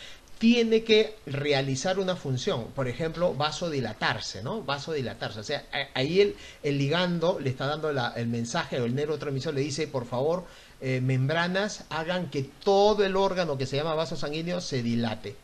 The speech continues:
¿Se dan cuenta? Ahora, ¿pero cómo transmito, cómo comunico eso? Y eso lo hago a través de una, hor-, de una, perdón, de una proteína G,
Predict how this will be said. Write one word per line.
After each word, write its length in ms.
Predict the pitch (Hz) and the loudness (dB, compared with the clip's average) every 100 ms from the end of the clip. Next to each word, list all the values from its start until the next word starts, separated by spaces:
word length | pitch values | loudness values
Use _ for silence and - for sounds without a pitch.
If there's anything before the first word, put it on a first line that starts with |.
| - - - | -20 -20 -12
¿Se 60 | 123 | -8
dan 140 | 117 | -6
cuenta? 220 | 131 135 | -4 -4
Ahora, 220 | 165 175 139 | -2 -4 -2
¿pero 200 | 147 135 | -2 0
cómo 300 | 220 247 269 | 2 4 4
transmito, 720 | 190 123 113 160 285 - 123 | 2 0 0 0 0 -2 -4
cómo 260 | 185 214 233 | -2 0 0
comunico 640 | 147 135 165 277 - 104 | 0 0 2 0 -2 -8
eso? 280 | 101 - - - - - - - | -8 -10 -14 -16 -20 -18 -20 -10
Y 140 | 156 196 | 4 6
eso 160 | 208 | 6
lo 140 | 208 190 | 6 6
hago 220 | 190 190 | 8 6
a 100 | - | 4
través 320 | 139 151 160 | 2 2 2
de 120 | 156 | 2
una, 460 | 156 165 170 160 - | 2 2 2 2 2
hor-, 280 | 135 135 139 143 - | 0 0 0 -6 -8
de 220 | 147 156 | -2 0
una, 280 | 175 165 135 | 0 -2 -2
perdón, 300 | 131 160 151 | -2 -2 -2
de 80 | |
una 160 | 165 165 | -2 -2
proteína 560 | 156 139 143 143 143 139 | -2 0 0 0 -2 -2
G, 160 | 117 | -4